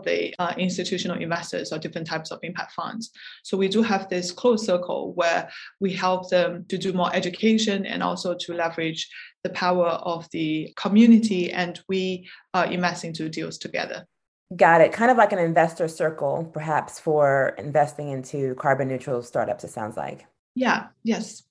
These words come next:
Speaker 2: Got it. So I'm wondering about the new or younger generation in China of Chinese wealth,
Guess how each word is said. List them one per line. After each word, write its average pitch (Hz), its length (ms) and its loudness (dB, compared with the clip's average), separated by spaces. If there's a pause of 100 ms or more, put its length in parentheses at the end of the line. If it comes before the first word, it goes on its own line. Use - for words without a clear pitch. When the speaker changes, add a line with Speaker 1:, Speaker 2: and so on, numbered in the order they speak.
(140)
Speaker 2:
Got 127 220 0
it. - 340 -4
So 214 600 6
I'm 214 160 2
wondering 277 340 2
about 185 380 6
the 175 80 2
new 175 400 -2
or 180 360 0
younger 160 360 0
generation 156 880 -4 (260)
in 180 160 2
China 160 720 2
of 151 140 0
Chinese 160 460 -2
wealth, 151 480 4